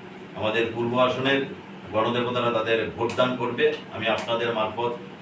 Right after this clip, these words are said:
আহ, ওই অঞ্চলের গণদেবতাদের কাছে আমি বিনম্রভাবে অনুরোধ করব যে ছাব্বিশ তারিখ আপনারা সকাল সকাল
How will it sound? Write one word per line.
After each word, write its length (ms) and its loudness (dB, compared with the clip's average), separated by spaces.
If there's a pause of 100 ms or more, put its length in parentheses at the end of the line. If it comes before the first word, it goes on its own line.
(140)
আহ, 440 0
ওই 160 6
অঞ্চলের 400 2
গণদেবতাদের 680 0
কাছে 360 -2
আমি 160 -4
বিনম্রভাবে 640 0
অনুরোধ 360 -2
করব 400 2 (360)
যে 160 -2
ছাব্বিশ 420 2
তারিখ 220 4
আপনারা 360 0
সকাল 360 2
সকাল 300 0